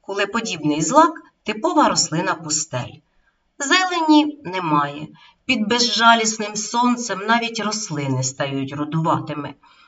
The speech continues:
На відміну від пустель Африки, в Австралії немає оазисів,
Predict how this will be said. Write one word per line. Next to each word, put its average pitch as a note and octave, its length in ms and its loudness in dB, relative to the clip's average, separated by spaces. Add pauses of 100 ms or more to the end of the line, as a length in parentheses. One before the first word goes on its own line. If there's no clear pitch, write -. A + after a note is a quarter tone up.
(160)
На G3+ 120 2
відміну A#3+ 420 4
від A3 220 -2
пустель - 480 -2
Африки, D#3 640 0 (280)
в G3 60 2
Австралії C#4+ 800 4
немає E3 600 2
оазисів, C3+ 1000 -4